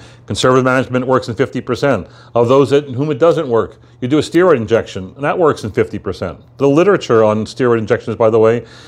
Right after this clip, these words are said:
is somewhere between fifty and seventy percent effective when you use local infiltrated steroids,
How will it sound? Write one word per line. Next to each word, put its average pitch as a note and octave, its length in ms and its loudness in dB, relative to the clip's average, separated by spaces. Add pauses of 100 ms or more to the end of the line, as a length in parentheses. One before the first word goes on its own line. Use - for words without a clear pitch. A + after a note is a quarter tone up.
(140)
is B2+ 80 -4
somewhere F3 280 2
between C#3 300 -4
fifty D#3+ 320 -4
and C3+ 100 -2
seventy C#3+ 300 0
percent B2+ 420 -2
effective A#2+ 520 0 (180)
when A#2 160 -2
you A#2 60 0
use A#2+ 260 2
local A#2 640 0 (260)
infiltrated A#2+ 600 -2
steroids, G#2 520 2